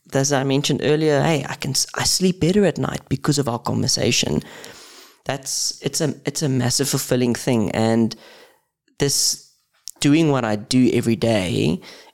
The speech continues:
is, is a, is an absolute calling. It's not a job. It's not a career. Because if it was a career or a job,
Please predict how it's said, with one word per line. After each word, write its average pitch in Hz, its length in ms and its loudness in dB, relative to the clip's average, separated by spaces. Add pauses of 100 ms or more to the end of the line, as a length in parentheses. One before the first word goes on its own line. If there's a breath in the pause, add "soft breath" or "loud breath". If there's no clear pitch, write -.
is, 123 680 2 (460)
is 123 100 -2
a, 113 80 -2 (220)
is 127 140 0
an - 100 -6 (120)
absolute - 520 -4
calling. 78 380 -2
It's - 200 -6
not 120 200 0
a 107 40 -2
job. - 340 -4
It's - 120 -4
not - 100 -2
a - 60 -4
career. 123 480 -4
Because 131 540 2 (240 loud breath)
if 147 120 0
it 147 120 2
was 135 160 2
a 135 40 0
career 135 380 2
or 139 100 6
a 135 60 4
job, 127 440 0